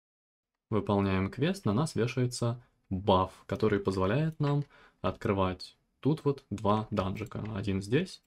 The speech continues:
другой здесь. А, войдем сначала в левый. Воинам по какой-то загадочной причине двери не открывались, поэтому прилетел сюда Д К шкой. К тому же сделал новый квестлайн. И нужно подойти,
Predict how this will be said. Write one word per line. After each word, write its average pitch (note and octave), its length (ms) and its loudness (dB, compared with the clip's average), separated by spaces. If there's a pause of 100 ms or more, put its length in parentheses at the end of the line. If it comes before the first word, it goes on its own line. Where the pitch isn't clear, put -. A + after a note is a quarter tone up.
другой A2 320 2
здесь. G#2 360 -6 (440)
А, G2+ 200 0
войдем G2 360 0
сначала C3 680 -2 (300)
в G2 100 0
левый. G2+ 520 0 (240)
Воинам G2 520 4
по F#2+ 100 0
какой-то F#2+ 360 0
загадочной F#2+ 560 0
причине F#2+ 400 -2
двери F#2 320 0
не F#2+ 80 0
открывались, G2+ 640 -2
поэтому F2+ 400 -2
прилетел F#2 460 -2
сюда F#2 520 -2
Д G2 220 0
К G2+ 300 0
шкой. G2 400 -4 (180)
К - 80 -20
тому D#3 220 2
же G#2+ 100 4
сделал G2 300 4
новый F#2 240 0
квестлайн. F#2 640 -2 (480)
И A2+ 580 -2 (200)
нужно B2 260 4
подойти, A2+ 580 0